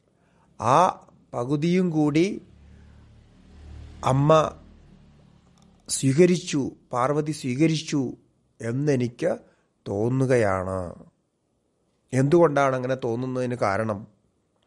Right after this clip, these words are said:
അത് പറയുകയാണ്, യത് ഏതത്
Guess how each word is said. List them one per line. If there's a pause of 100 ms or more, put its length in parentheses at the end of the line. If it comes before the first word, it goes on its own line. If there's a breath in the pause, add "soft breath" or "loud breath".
(2000 soft breath)
അത്
പറയുകയാണ്, (300)
യത് (140)
ഏതത്